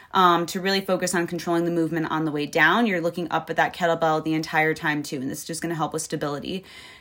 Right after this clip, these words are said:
Then you're going to kind of pair that with fifteen each side, banded Pallof presses.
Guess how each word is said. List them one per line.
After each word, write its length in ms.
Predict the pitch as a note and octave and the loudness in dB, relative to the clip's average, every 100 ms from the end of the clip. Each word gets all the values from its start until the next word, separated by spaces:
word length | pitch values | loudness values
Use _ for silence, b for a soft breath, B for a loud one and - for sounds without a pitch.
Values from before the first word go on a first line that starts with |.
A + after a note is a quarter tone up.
| _ | _
Then 240 | F#3+ F#3+ | 4 6
you're 120 | F#3+ F3+ | 4 2
going 220 | F3+ F3 | 2 2
to 520 | - F#3 E3+ E3 - - | 0 2 2 2 0 -2
kind 260 | F#3 E3 | 0 2
of 240 | D#3 C#3+ - | 0 -2 -8
pair 300 | F#3 F#3 F3 | 2 4 8
that 260 | E3 E3 | 8 8
with 300 | E3 D#3+ D#3+ b b | 4 2 0 b b
fifteen 380 | - F3 F#3+ F3 | -8 -4 -4 -4
each 220 | E3 D#3+ | -4 -4
side, 320 | - G3 F#3+ | 6 8 8
banded 320 | F3+ D#3+ D#3+ D#3+ | 4 2 2 2
Pallof 440 | D#3+ D#3 D#3 - | 2 4 2 2
presses. 600 | E3+ D#3+ - D3+ D#3+ | 0 2 2 0 0